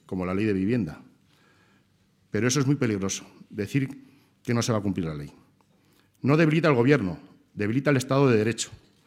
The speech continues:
Olvidan que los derechos no son mercancías, no se miden en términos de rentabilidad, pero ese es el único idioma que hablan. No les interesan los problemas de los ciudadanos.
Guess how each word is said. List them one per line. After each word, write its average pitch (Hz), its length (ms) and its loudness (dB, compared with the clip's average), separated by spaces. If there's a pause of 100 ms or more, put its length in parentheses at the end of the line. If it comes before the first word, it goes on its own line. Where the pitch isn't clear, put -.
(340)
Olvidan 147 320 2
que 147 60 2
los 135 100 4
derechos 151 300 0
no 147 100 4
son 151 140 4
mercancías, 131 760 0 (460)
no 151 120 2
se 165 120 4
miden 165 240 6
en 135 140 4
términos 143 280 4
de 131 80 2
rentabilidad, 120 880 0 (340)
pero 120 180 0
ese 135 100 0
es 120 80 -4
el 123 80 0
único 127 260 4
idioma 104 260 0
que 95 100 -6
hablan. 85 340 -4 (880)
No 135 260 2
les 151 160 2
interesan 123 440 0
los 110 100 -4
problemas 113 320 -2
de 113 80 0
los 101 100 -4
ciudadanos. 104 540 -4